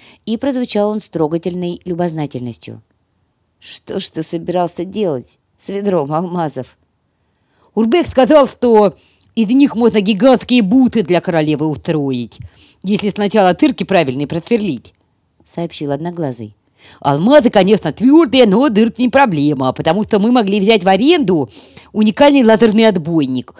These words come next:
у теловских космонавтов, отвор-, отворованный». Семейная шепелявость Красных Шапок у великого фюрера была выражена необычайно сильно.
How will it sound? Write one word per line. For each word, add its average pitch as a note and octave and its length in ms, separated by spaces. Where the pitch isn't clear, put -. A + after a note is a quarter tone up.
у E4+ 120
теловских A3 520
космонавтов, A3 720
отвор-, F#3 380
отворованный». C#3+ 800
Семейная D3 480
шепелявость F3 540
Красных D3+ 340
Шапок G3 400
у F#3 60
великого A3+ 360
фюрера A3 380
была F3 240
выражена F#3+ 400
необычайно D#3 580
сильно. A#2+ 460